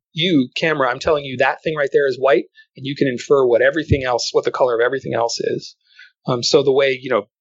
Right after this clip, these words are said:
film used to work in film cameras was photographers would go out in the world and they knew they had to worry if they were, like, under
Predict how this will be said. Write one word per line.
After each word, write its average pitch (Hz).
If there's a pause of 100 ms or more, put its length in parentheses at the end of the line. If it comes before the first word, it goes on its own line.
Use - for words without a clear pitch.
(100)
film 185
used 123
to 123
work 113 (260)
in 135
film 214
cameras 117 (340)
was 123 (240)
photographers 147
would 123
go 131
out 131
in 127
the 123
world 143
and 131
they 123
knew 151
they 143
had 120
to 120
worry 139
if 120
they 127
were, 123
like, 131 (340)
under 131